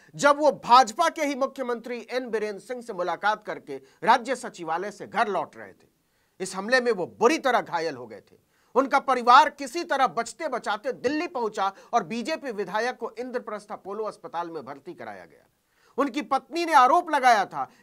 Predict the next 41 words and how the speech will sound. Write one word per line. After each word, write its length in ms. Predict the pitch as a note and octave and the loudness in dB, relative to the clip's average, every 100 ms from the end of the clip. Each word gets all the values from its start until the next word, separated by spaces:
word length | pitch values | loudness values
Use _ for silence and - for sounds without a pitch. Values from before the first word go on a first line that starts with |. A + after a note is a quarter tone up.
| - | -8
कि 80 | C#4+ | -6
इस 140 | - | 0
दौरान 380 | B3 A#3+ C#4+ C4 | 2 4 2 -2
बीजेपी 480 | A3 A#3+ D4 C#4+ C4 | -8 -8 -8 -8 -4
का 140 | B3 | -2
कोई 380 | A3 C4 E4 F4+ | -2 0 0 2
भी 120 | D4 | -2
बड़ा 240 | A3 B3 A#3+ | 0 2 2
नेता 280 | A3 G#3+ G#3+ | 0 -2 -4
उनके 200 | G3 G#3 | -6 -12
पति 280 | F#3+ G#3 A#3+ | -12 -12 -12
से 140 | G#3 | -12
मिलने 440 | A#2+ A#2 B3 C#4+ D4 | -14 -4 -2 -2 -4
तक 200 | C4+ - | -6 -8
नहीं 180 | G3+ F#3 | -8 -4
आया, 160 | F3 E3 | -4 -4
झांकने 440 | B2+ D#3 D3+ F#3 | -8 -14 -12 -12
तक 140 | D#3 B2+ | -12 -14
नहीं 180 | G#2+ F#2+ | -18 -20
आया। 180 | D2 A#1+ _ _ _ _ _ | -20 -20 _ _ _ _ _
आप 240 | G#3+ C#4 _ | 2 2 _
क्या 240 | - G#3+ F4+ | 0 4 6
महिला 360 | F#4 D#4 D#4 D4 | 6 4 2 0
सम्मान 400 | C#4+ B3 C4 A#3 | -2 -2 -4 -4
की 100 | A#3+ | 0
बात 240 | G#3 G#3+ - | 0 0 -2
करते 260 | E3+ G3 | -6 -4
हैं 60 | F3 | -4
मोदी 280 | D#3+ D3+ D3 | -4 -6 -10
जी? 240 | E3+ A#3+ _ _ _ _ _ _ | -12 -18 _ _ _ _ _ _
आपने 360 | A#3+ C#4 D#4 F4 | 10 10 6 -2
तो 140 | E4+ | 0
मणिपुर 500 | A3 B3+ F4 F4 D#4 | 2 2 2 0 -4
को 120 | C#4 C#4 | 2 4
एक 160 | C4 | 4
ऐसे 280 | C4 B3+ D#4+ | 2 2 0
नर्क 400 | A3 G#3+ E4 E4+ | 2 4 4 4
में 140 | E4 | 0
बदल 260 | C#4 C4+ C4+ | 2 2 4
डाला 280 | A#3+ G#3 E3 | 4 2 0
है 200 | B2 | -4